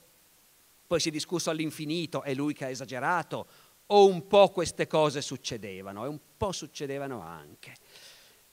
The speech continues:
Ma la brigata Salerno, a fine maggio, qui siamo a ottobre, a fine maggio nella decima battaglia dell'Isonzo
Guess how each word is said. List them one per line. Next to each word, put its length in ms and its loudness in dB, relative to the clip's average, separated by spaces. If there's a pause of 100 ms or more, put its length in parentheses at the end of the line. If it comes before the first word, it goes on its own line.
(180)
Ma 120 6
la 80 8
brigata 340 2
Salerno, 680 -4 (800)
a 100 -4
fine 240 2
maggio, 560 0 (640)
qui 140 -8
siamo 180 -4
a 40 -6
ottobre, 440 -12 (460)
a 100 -6
fine 240 2
maggio 380 6
nella 160 4
decima 340 0
battaglia 380 4
dell'Isonzo 880 0